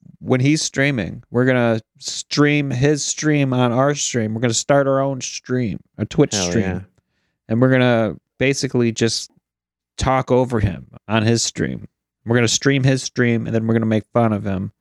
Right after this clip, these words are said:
Speaker 1: We're gonna stream his stream.
Speaker 2: Mm-hmm.
Speaker 1: Yeah.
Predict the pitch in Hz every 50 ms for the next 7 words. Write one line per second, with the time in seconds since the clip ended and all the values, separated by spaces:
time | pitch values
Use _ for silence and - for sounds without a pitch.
0 | _ _ _ - 117 123 123 120 113 - - - - - 135 135 127 117 117 107
1 | - - - - 113 92 73 64 120 - - _ _ _ _ _ _ _ 113 104
2 | 95 90 98 107 - _ _ _ _ _ _ _ _ _ _ _ _ _ _ _
3 | _ _ 104 104 71 -